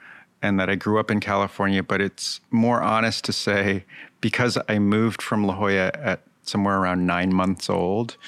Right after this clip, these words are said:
to Hartford and then Wallingford, Connecticut.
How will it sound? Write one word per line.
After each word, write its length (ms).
to 260
Hartford 800
and 120
then 200
Wallingford, 640
Connecticut. 640